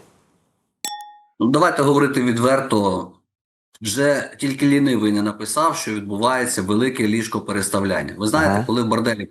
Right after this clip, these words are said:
Speaker 1: погано йдуть справи, то треба не ліжка переставляти, а, напевно, щось міняти. Ну, як мінімум, персонал, так? Так от, в нашому, виходить, і в нашій історії виходить, що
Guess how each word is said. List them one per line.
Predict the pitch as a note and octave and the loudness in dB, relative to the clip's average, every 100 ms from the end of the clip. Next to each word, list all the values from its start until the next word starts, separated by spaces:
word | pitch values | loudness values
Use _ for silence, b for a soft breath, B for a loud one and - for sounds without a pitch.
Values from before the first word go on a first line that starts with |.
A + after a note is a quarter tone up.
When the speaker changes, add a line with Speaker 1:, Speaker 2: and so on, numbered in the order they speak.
| - | -4
Speaker 1:
погано | G#2 G2 | -2 -2
йдуть | F#2+ G2 | -2 -2
справи, | - D3 D#3+ B2+ | 0 2 4 2
то | G#2+ | -2
треба | B2 B2+ B2 | -2 0 2
не | B2 | 2
ліжка | D3+ D#3 A#2+ | 2 0 -4
переставляти, | A2+ G#2 G2 G#2 G2 F#2+ F2+ | -4 -4 -2 -2 0 0 0
а, | F#2+ | 0
напевно, | A2 E3 C#3+ | 2 2 2
щось | B2 A#2 - | 2 -2 0
міняти. | G#2+ F#2+ E2 - A#2+ | 0 0 -2 -4 2
Ну, | C3+ | 2
як | A2+ C3+ | 2 2
мінімум, | C3+ B2 A2 | 2 4 2
персонал, | G#2+ G#2+ - G2 D#2+ - - | 2 0 0 0 -2 -4 -4
так? | C3+ C#3+ - B B B B B - | -2 -2 -4 B B B B B -6
Так | - | 0
от, | G3+ | 2
в | |
нашому, | F3+ E3+ - E3 D#3+ D3 - | 4 4 4 6 6 4 0
виходить, | A#2+ B2+ D3 C#3 B2+ - A#2+ | -4 0 0 0 -6 -10 -8
і | G2 | -4
в | A2 | 0
нашій | C3+ C#3 C3+ | 2 0 -2
історії | B2 - D3+ C3+ G2+ | -2 0 0 2 0
виходить, | F#2+ - A2 G#2 | -2 -4 -4 -4
що | - G#2 G2 F#2 | -4 -4 -4 -4